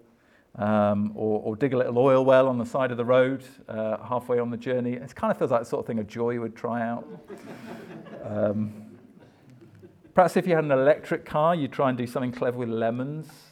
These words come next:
I seem to remember being taught that you could power a light bulb with a lemon, is that right? So fill your, you fill your boot with lemons, a thousand lemons, and hook them up, and maybe that works. It's not gonna go very well, is it? Cars need regular top-ups of fuel, we,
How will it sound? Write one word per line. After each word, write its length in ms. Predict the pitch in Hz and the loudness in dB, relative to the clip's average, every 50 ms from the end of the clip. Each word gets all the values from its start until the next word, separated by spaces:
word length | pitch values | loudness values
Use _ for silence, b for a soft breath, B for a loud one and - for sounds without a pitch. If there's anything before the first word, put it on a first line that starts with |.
| _ - - | _ -18 -16
I 120 | - 214 | -14 -14
seem 200 | - - 139 123 | -12 -12 -12 -10
to 60 | - | -8
remember 260 | 123 123 117 113 113 | -6 -4 -2 -2 -2
being 240 | 110 117 117 113 113 | -2 -2 -2 -2 -2
taught 280 | 110 - 123 117 117 110 | -4 -2 -2 -2 -2 -2
that 60 | 117 | -4
you 120 | 117 113 | -8 -8
could 260 | 104 - 107 - - - | -6 -8 -10 -10 -12 -14
power 260 | - - 127 131 127 | -8 -4 0 2 2
a 60 | 123 | 2
light 280 | 120 113 123 147 165 - | 4 4 2 2 2 2
bulb 180 | - 151 160 156 | 2 0 0 0
with 120 | 156 139 | -2 -2
a 40 | 139 | -2
lemon, 320 | 131 135 139 147 151 151 | 0 0 0 -2 -4 -8
is 100 | 143 135 | -10 -8
that 120 | - 135 113 | -8 -6 -4
right? 300 | 127 135 139 139 - - - b b b b b b b b b b b b | -2 -2 -2 -2 -4 -8 -14 b b b b b b b b b b b b
So 380 | - - 113 113 113 113 107 107 - - - - - - - - - | -4 2 4 6 6 6 4 0 -4 -12 -18 -20 -20 -20 -20 -20 -20
fill 300 | - - - 156 156 156 | -20 -2 2 2 4 4
your, 200 | 147 139 135 123 123 - - | 4 4 2 2 0 -2 -8
you 120 | 143 131 | -8 -8
fill 220 | 120 - 147 139 139 | -4 -2 -2 0 0
your 100 | 127 117 | 0 0
boot 200 | 107 123 127 120 | 0 -2 -2 -2
with 100 | 117 110 | -2 0
lemons, 580 | 117 117 117 117 110 113 113 113 - - - - - - | 2 2 4 2 2 -2 -4 -6 -8 -12 -20 -20 -20 -20
a 40 | - | -8
thousand 400 | - 143 147 135 120 117 139 131 | -4 0 2 2 2 2 0 2
lemons, 460 | 127 127 120 120 117 117 117 113 110 | 2 2 2 2 0 0 0 0 -2
and 260 | 117 113 107 107 107 - - | -2 -2 -2 -2 -4 -2 -2
hook 160 | - 143 110 | 0 0 2
them 120 | 117 120 120 | 2 2 2
up, 200 | 117 117 117 - | 2 2 0 -2
and 80 | 113 | -2
maybe 160 | 120 123 120 113 | -2 0 0 2
that 160 | 107 104 90 | 2 2 2
works. 440 | 104 104 104 104 104 - - - - _ B B B B B B | 4 2 2 2 0 -2 -10 -20 -20 _ B B B B B B
It's 180 | 165 190 - - | -2 0 2 4
not 120 | 277 269 | 4 6
gonna 140 | 240 208 196 | 6 6 8
go 140 | 190 196 180 | 8 10 10
very 180 | 170 175 165 | 10 10 10
well, 240 | 156 165 147 113 104 | 10 10 10 10 8
is 140 | 110 110 101 | 6 4 2
it? 180 | 101 95 - - - - - _ _ _ _ _ _ _ _ | 0 -2 -2 -6 -12 -20 -20 _ _ _ _ _ _ _ _
Cars 420 | - - - 202 220 233 233 226 208 | 0 4 6 8 10 10 10 8 6
need 200 | 175 160 147 135 | 2 2 2 2
regular 500 | 131 135 139 156 175 175 196 196 185 180 | 2 6 8 8 8 8 8 4 4 4
top-ups 520 | 185 - 185 156 143 147 120 - - - | 4 4 4 4 6 4 2 2 0 -6
of 100 | 123 - | -8 -8
fuel, 340 | - - 135 110 104 101 98 | -6 0 2 2 2 2 2
we, 200 | 104 123 131 | 0 0 -2